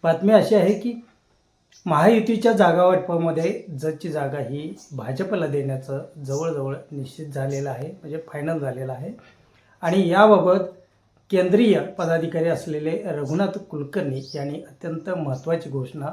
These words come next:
जत येथे केली आहे. केंद्रीय एक पदाधिकाऱ्यांचं भाजपचं एक पथक सध्या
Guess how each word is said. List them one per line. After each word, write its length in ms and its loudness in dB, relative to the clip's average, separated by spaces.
जत 240 -6
येथे 180 -10
केली 200 -16
आहे. 600 -20
केंद्रीय 520 8
एक 360 0
पदाधिकाऱ्यांचं 840 4
भाजपचं 500 -2
एक 200 -2
पथक 500 -6
सध्या 380 -2